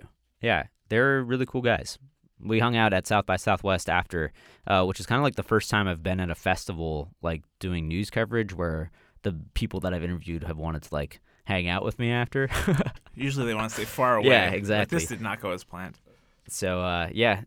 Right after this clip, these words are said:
Speaker 1: it's great. I'm so happy that it got theatrical distribution because people were like, when it, when I was going to South by Southwest, they released this teaser trailer, um, for the film, and I actually had friends, like, text me,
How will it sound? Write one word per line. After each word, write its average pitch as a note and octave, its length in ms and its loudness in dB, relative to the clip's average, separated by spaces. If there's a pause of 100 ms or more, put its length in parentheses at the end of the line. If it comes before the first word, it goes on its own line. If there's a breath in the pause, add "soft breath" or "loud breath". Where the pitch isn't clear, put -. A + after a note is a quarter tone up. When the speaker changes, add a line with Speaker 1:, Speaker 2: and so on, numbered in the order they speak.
(560)
Speaker 1:
it's G2+ 160 -4
great. A2 280 0
I'm F#2+ 100 -2
so A2 180 0
happy G2 220 4
that E2+ 160 -2
it E2+ 40 -8
got D#2+ 180 -6
theatrical D#2+ 360 -4
distribution D2 600 -10
because A#2 200 -2
people D#3 420 0 (260 loud breath)
were A#2 120 2
like, G2 300 2
when A2+ 240 -2
it, B2 120 0
when A#2 120 2
I - 20 4
was G#2 120 2
going C#3+ 220 2
to D#3 60 2
South F2+ 220 2
by E2+ 100 0
Southwest, D#2+ 520 -2
they F2+ 80 -2
released F#2+ 360 -4
this E2+ 220 -6
teaser C#3+ 400 -2
trailer, D2 540 -6 (360 soft breath)
um, D#2 580 -2
for A#2 240 0
the A2 100 0
film, D#2+ 640 -4
and E2+ 320 0
I G#2+ 80 4
actually B2 260 2
had G2 180 -2
friends, G2+ 340 -2
like, D#2+ 140 -6
text - 320 -4
me, D#2+ 280 -8